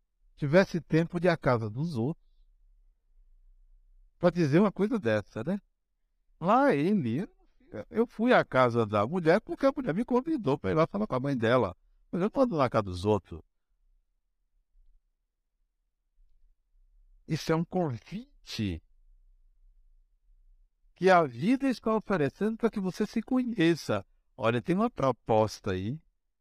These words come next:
de independência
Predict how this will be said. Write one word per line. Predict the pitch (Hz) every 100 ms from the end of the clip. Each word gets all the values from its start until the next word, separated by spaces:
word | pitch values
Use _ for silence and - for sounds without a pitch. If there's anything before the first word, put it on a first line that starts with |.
| _ _ _ _ _ _ _ _ _ - - _ _ _ -
de | 110 120 147 160 139 - _ _ _
independência | 208 247 233 202 214 - 226 175 117 135 180 180